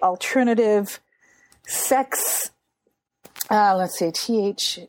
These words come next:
T A S H, uh, the Alternative Sexuality Health Research Alliance, I think. Yeah.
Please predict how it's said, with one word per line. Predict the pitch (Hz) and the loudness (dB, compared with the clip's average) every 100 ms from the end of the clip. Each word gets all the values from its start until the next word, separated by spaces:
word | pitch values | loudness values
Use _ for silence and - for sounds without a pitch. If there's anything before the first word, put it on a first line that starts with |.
| - | -8
T | - 277 | 0 2
A | 208 | 4
S | 202 - | 2 0
H, | 175 175 - - - _ _ _ _ _ _ | -2 -2 -8 -10 -14 _ _ _ _ _ _
uh, | 220 202 185 | 2 4 4
the | 185 | 4
Alternative | 214 214 311 320 | 0 2 0 2
Sexuality | 269 - 269 277 - - - - - - - - 240 226 233 226 220 220 | 0 0 0 0 -8 -6 -4 -4 -6 -6 -6 -2 2 4 4 4 4 2
Health | 220 233 233 - - | 4 4 2 -2 -6
Research | 226 233 - 214 208 | 0 0 2 0 0
Alliance, | 214 196 175 123 - - - - | 2 2 2 -2 -4 -12 -12 -12
I | |
think. | - - - - - - | -12 -14 -14 -14 -14 -8
Yeah. | - - | -8 -8